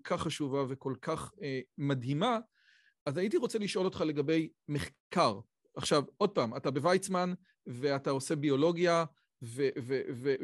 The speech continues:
ורוב מה שאתה עושה, כולל ה-, ה-, ה-, ה-, ה-, השיטות והטכנולוגיות והציוד, לא רלוונטי לרוב המוחלט של האנשים. אבל אני חושב שיש דברים שכן,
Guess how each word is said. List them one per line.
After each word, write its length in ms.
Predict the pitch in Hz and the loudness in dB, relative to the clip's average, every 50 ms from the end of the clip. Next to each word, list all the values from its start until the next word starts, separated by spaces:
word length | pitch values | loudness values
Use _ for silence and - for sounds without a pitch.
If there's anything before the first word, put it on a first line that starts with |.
| 135 | -2
ורוב 640 | 120 143 135 123 123 123 131 160 196 220 202 180 170 | 0 0 0 0 0 0 2 4 4 4 4 2 -2
מה 120 | 165 165 | -2 -2
שאתה 280 | 156 - 165 143 - 156 | 0 0 -2 -2 -2 -2
עושה, 480 | 139 135 127 - - - 160 151 127 113 107 | -4 -2 -4 -6 -4 0 0 2 0 0 -4
כולל 440 | - - 131 139 147 151 156 151 147 | -6 -6 -2 0 2 2 2 2 0
ה-, 40 | 139 120 143 | -2 -2 -2
ה-, 300 | 139 139 135 135 135 131 131 _ _ _ _ _ _ _ | -2 -2 -2 -2 -2 -4 -6 _ _ _ _ _ _ _
ה-, 460 | - 139 131 127 127 - 135 131 127 - - | -2 0 0 0 0 -2 -2 -2 -2 -2 -2
ה-, 200 | 135 131 120 - - 123 | -2 -4 -4 -4 -4 -4
ה-, 360 | 120 120 117 113 - _ 120 | -4 -2 -4 -4 -6 _ -6
השיטות 680 | 127 - - - 131 _ - 202 190 160 127 123 - | -4 -4 -4 -4 -2 _ 4 4 6 4 4 0 0
והטכנולוגיות 1080 | 131 143 139 - 156 - 156 165 160 156 170 180 156 143 147 139 123 113 113 107 - 123 113 | -2 -2 -2 -2 -6 -4 -2 0 2 4 2 2 2 0 0 0 0 0 -2 -4 -8 -12 -6
והציוד, 1040 | 120 143 143 143 139 135 127 - - - - 170 151 156 170 202 214 190 165 147 143 _ _ _ _ _ | -2 0 0 2 0 -2 -2 -2 -4 -2 -2 0 0 2 2 4 4 4 2 2 -6 _ _ _ _ _
לא 240 | 151 147 170 202 202 | 2 4 4 4 4
רלוונטי 480 | 226 202 175 143 143 151 147 139 143 143 | 4 2 2 2 0 -2 -2 0 0 2
לרוב 440 | 139 139 139 127 127 143 170 160 | 2 2 2 0 0 -2 0 0
המוחלט 400 | 165 165 151 139 - 131 131 123 | -2 -6 -6 -6 -4 -4 -4 -2
של 160 | - - 120 120 | -2 -4 -4 -4
האנשים. 560 | 113 113 123 120 117 110 - - 107 101 107 143 _ _ - | -4 -4 -4 -6 -6 -6 -6 -8 -8 -8 -8 -12 _ _ -8
אבל 460 | 131 127 143 220 254 254 247 233 233 233 _ _ _ _ _ _ _ _ _ _ _ _ _ _ _ _ _ _ _ _ _ _ _ _ _ | -6 -2 2 2 2 4 2 0 -2 -6 _ _ _ _ _ _ _ _ _ _ _ _ _ _ _ _ _ _ _ _ _ _ _ _ _
אני 180 | 185 175 175 190 | -6 -2 -2 0
חושב 160 | 185 - 285 | 0 0 0
שיש 200 | - - 247 233 | 2 2 0 0
דברים 260 | 196 202 202 208 190 | 2 2 2 2 2
שכן, 360 | - - 170 - - 175 139 | 0 -2 -2 0 0 0 0